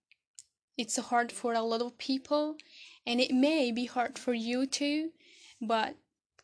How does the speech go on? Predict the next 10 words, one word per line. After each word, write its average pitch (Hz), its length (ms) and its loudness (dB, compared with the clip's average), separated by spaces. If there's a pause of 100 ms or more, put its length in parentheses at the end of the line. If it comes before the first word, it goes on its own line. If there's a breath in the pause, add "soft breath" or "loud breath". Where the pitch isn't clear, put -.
(120)
with 240 260 -2
practice, 254 720 2 (400)
it 247 140 2
will 233 180 4
be 233 260 -4
easier, 247 640 0 (880)
and 226 400 2
you 240 400 2
can 240 800 -2 (920)
learn, 233 800 2